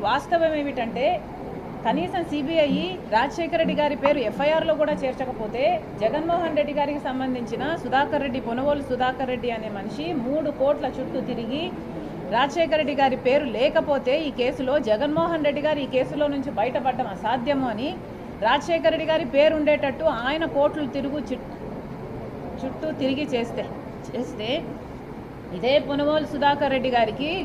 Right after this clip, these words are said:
జగన్మోహన్ రెడ్డి గారు ముఖ్యమంత్రి అయిన ఆరు రోజుల్లోనే అడ్వకేట్,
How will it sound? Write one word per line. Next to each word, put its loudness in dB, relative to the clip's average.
జగన్మోహన్ 0
రెడ్డి 0
గారు 2
ముఖ్యమంత్రి 2
అయిన 0
ఆరు 2
రోజుల్లోనే 2
అడ్వకేట్, 4